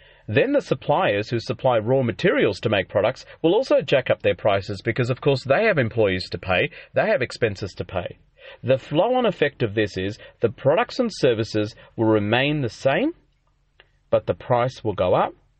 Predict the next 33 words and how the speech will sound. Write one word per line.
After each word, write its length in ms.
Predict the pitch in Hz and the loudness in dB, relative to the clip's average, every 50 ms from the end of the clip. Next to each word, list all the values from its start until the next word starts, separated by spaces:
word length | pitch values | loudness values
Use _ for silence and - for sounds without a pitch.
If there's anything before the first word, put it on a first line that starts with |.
| _ | _
so 160 | - - - 101 | -8 -4 -2 -2
the 140 | 92 90 | -2 -2
net 280 | 90 92 110 151 175 - | -2 0 0 0 2 0
effect 440 | 175 - - 104 101 95 _ - - _ | 0 0 0 0 0 -2 _ -14 -10 _
is 180 | - 104 101 - | -4 -4 -4 -2
back 280 | - 98 90 90 - - | -2 -2 -2 -2 -4 -8
to 80 | 104 92 | -10 -10
square 380 | - - - 92 87 82 80 | -10 -8 -4 -4 -2 -2 -2
one. 300 | 80 85 95 90 78 69 - _ _ _ _ _ _ _ _ _ - _ _ _ _ _ _ _ _ _ _ _ _ _ _ - - _ _ - - - - - - _ _ _ _ _ _ _ _ _ _ - | -2 0 0 0 0 -4 -10 _ _ _ _ _ _ _ _ _ -20 _ _ _ _ _ _ _ _ _ _ _ _ _ _ -20 -20 _ _ -20 -20 -20 -20 -20 -20 _ _ _ _ _ _ _ _ _ _ -2
Is 200 | 190 233 220 208 | 0 0 0 2
there 160 | 269 262 247 | 2 2 2
a 60 | 220 - | 0 -2
country 480 | - - - 151 156 151 - 180 180 | -4 -2 -2 0 0 0 2 2 2
in 100 | 180 175 | 2 2
the 80 | 170 151 | 2 0
world 520 | 120 104 107 95 82 76 76 - - - - _ _ _ - | 2 2 2 2 2 0 -2 -6 -8 -12 -16 _ _ _ 0
that 120 | 120 110 | 2 2
has 120 | 110 98 | 2 2
actually 340 | 110 104 - - - 120 113 | 0 0 0 -2 -4 -4 -4
trialed 560 | - - - - 123 120 120 120 120 117 101 | -4 -4 -2 0 2 2 4 4 2 2 0
this 300 | 92 92 92 - - - - _ | -2 -6 -8 -8 -14 -20 -12 _
to 80 | - 107 | -8 -6
see 140 | - - 101 | -2 -2 -2
if 120 | 92 - | 0 0
it 60 | 92 | 0
actually 280 | 90 - - - 107 104 | 0 0 -2 -6 -6 -6
works 580 | 101 101 120 131 131 120 92 - - - - - _ - | -2 0 2 2 4 2 0 -2 -8 -16 -16 -12 _ 0
in 220 | 127 123 120 120 | 0 2 2 2
the 80 | 127 127 | 2 0
twenty-first 680 | - - - 95 95 98 - - - 90 87 90 - | -2 -4 -4 -4 -4 -4 -4 0 0 0 0 0 -2
century? 480 | - - 160 185 - - 113 87 - _ _ _ _ _ _ _ _ _ _ _ _ _ _ _ _ _ _ _ _ _ _ | 0 0 0 0 0 0 -2 -2 -2 _ _ _ _ _ _ _ _ _ _ _ _ _ _ _ _ _ _ _ _ _ _
Yes, 280 | - 196 220 240 - - - - - - _ _ _ _ _ _ _ _ _ _ - 165 | -2 0 0 0 0 -2 -6 -16 -20 -20 _ _ _ _ _ _ _ _ _ _ -4 0
Zimbabwe. 640 | 175 185 185 180 180 190 196 190 170 120 90 - | 2 4 4 4 4 2 2 2 0 0 0 -2